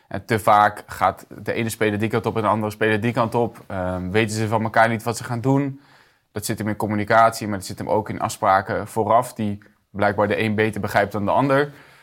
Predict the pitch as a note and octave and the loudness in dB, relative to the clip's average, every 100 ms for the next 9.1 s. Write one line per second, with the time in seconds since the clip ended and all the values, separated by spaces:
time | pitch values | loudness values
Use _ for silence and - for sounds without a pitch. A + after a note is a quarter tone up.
0 | _ _ - G2 F2+ F2+ G2+ G2 F#2+ - | _ _ -10 -6 -6 -6 -8 -6 -6 -2
1 | G2 G2 - F#2+ - - A#2 - A2+ A2 | -2 -4 -8 -8 0 2 2 0 -2 0
2 | G#2+ - G#2 G#2+ - - B2+ C3+ C3+ - | -2 2 4 2 -2 2 4 2 -2 -8
3 | G2 G2+ G#2+ F2 G2+ G2+ - A2+ G2 F#2 | -4 -2 -2 -2 -6 -6 -4 -2 2 4
4 | F#2+ - - - G2 F2+ F#2+ G2+ A2+ G#2+ | 2 -2 -16 -12 -8 -4 -4 0 2 2
5 | G2+ - - _ - - F2 F#2 G2+ F2 | 0 -10 -20 _ -20 -6 -4 -4 -6 -8
6 | F#2+ G#2+ G2+ A#2 B2 F2+ G2 G2+ G#2 G#2 | -4 -2 4 6 6 4 0 -4 -6 -4
7 | G#2+ G2 A2 G2+ F2 F2+ C#2 F#2+ - G#2 | -6 -8 -10 -12 -10 -6 -6 -6 -10 -12
8 | G2 F#2+ - F#2 F#2+ G2+ F#2 F#2+ F#2+ - | -10 -10 -10 -12 -10 -8 -8 -6 -6 -8